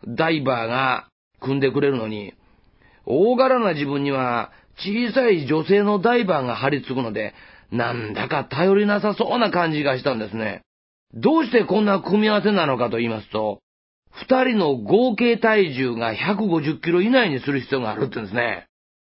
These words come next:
大きな人について欲しかったら痩せなさいってわけですね。ですから、でっ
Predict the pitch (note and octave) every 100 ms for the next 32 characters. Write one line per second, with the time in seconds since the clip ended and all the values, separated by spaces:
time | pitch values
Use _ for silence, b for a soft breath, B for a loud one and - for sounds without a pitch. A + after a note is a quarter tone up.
0 | _ _ - G3 C4 G3 G3+ E3 C3+ C3+
1 | D3+ B2+ - D#3 D#3+ E3 E3 D3 - A#2
2 | A#2+ F3+ G#3 A#3 A3 F#3 B2 G#2+ G#2 G2+
3 | A2 A#2 G2 - _ _ b b b b
4 | b b b B2+ G3 G3+ E3 B2+ A#2 -
5 | F#2 F#2+ C3 F#3